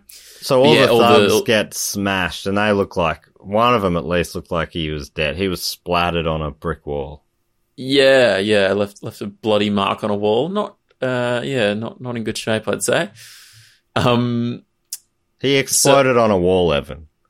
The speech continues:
Speaker 2: <laughs>
Speaker 1: You're calling
Speaker 2: Like
Speaker 1: that
Speaker 2: ex-
Speaker 1: not in good shape?
Speaker 2: Well, no, you say, I,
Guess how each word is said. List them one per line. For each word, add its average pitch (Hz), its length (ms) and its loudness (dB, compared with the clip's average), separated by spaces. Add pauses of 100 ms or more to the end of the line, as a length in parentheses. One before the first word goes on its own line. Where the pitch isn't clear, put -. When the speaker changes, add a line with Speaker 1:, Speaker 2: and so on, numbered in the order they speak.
(140)
Speaker 2:
<laughs> - 560 -2 (180)
Speaker 1:
You're 113 160 2
calling 127 220 6
Speaker 2:
Like 123 60 6
Speaker 1:
that 117 100 4
Speaker 2:
ex- 104 160 0
Speaker 1:
not 110 220 4
in 107 200 2
good 110 240 0
shape? 117 420 -2 (100)
Speaker 2:
Well, 262 160 6
no, 240 280 2
you 190 200 0
say, 196 240 2
I, 185 140 0